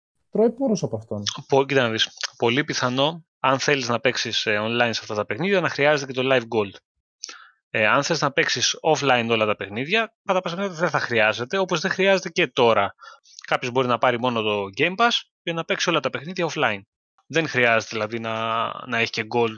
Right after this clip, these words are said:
Speaker 2: ώστε να μπορέσει να γίνει μέλος ούτε στην υπηρεσία, ούτε να παίξει τα παιχνίδια του.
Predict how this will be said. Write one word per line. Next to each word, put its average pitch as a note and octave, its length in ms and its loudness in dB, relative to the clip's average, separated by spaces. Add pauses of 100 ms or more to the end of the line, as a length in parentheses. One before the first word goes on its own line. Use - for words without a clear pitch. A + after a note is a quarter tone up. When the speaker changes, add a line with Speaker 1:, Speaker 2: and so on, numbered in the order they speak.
(340)
Speaker 2:
ώστε A#2+ 320 -6
να A2+ 120 -2
μπορέσει A2 440 -2
να A2 420 -4 (260)
γίνει A2+ 260 -4
μέλος G#2+ 320 -2
ούτε A#2+ 120 -4
στην - 160 -4
υπηρεσία, G2+ 440 -6
ούτε - 160 -8
να G#2+ 80 0
παίξει - 180 -4
τα A#2 80 -2
παιχνίδια G2 360 -14
του. - 140 -20